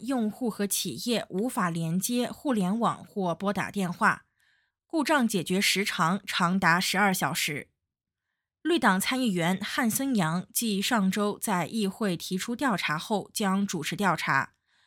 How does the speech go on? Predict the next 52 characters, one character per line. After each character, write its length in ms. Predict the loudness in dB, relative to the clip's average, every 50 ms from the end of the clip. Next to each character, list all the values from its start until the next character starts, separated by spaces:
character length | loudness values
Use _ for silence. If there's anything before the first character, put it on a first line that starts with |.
| _ _ _ _ _
他 160 | 0 0 2
表 280 | 4 4 2 2 2 2
示， 240 | 0 0 0 0
Optus 640 | 2 2 0 0 0 -2 -4 -4 -2 0 -2 -2 -2 -2
首 240 | -2 -2 0 0
席 180 | 0 0 -2 -2
执 140 | 0 0 -2
行 240 | 0 0 -2 0 2
官 260 | 2 4 4 2 0 -4
罗 200 | -2 0 0 2
斯 220 | 0 0 0 2
马 220 | 2 2 2 0
林 300 | -2 -2 0 0 0 -2 -2 -2
将 240 | 0 0 2 2
在 240 | 2 2 0 0 0 0
本 220 | -2 -2 -2 0 0
周 180 | 0 0 0
五 240 | 0 0 -2 -4 -4
十 180 | -4 -4 -2 -2
一 120 | -2 -2
月 200 | -2 0 0 0
十 160 | 0 0 -2
七 240 | -2 -2 -2 -2 -2
日 240 | -2 -2 -4 -4 -4
接 300 | -4 -2 0 0 0 0
受 300 | 0 0 0 0 -2 -2
议 100 | -2 -2
会 160 | -2 -2 -2
调 220 | 0 0 0 -2 -2
查。 340 | -2 -2 0 0 -2 -2 _ _ _ _ _ _ _ _ _ _ _ _ _
上 240 | 0 0 0 2 2
周 300 | 0 2 2 0 0 0
十 180 | -2 -2 0 0
一 80 | 0
月 180 | 2 2 2 2
八 260 | 2 2 2 2 0
日， 320 | -2 -2 -4 -6 -6 -8 _ _ _
超 240 | -6 0 0 0 2
过 160 | 2 0 0
一 140 | 2 0 -2
千 260 | -2 -2 -2 -2 0
万 240 | 2 2 0 0 0
Optus 560 | -2 -2 -2 -2 -4 -6 -4 -2 -2 -4 -4 -4 -6
用 260 | -2 -2 0 0 0
户 180 | -2 -2 -2 -2
和 160 | -2 -2 -2
企 280 | -2 -2 -2 -4 -4 -4
业 260 | 0 0 0 0 0
受 180 | 0 0 0 0
到 160 | 0 0 0
影 180 | -2 -2 -2
响。 280 | -2 -2 -2 -2 -4 -6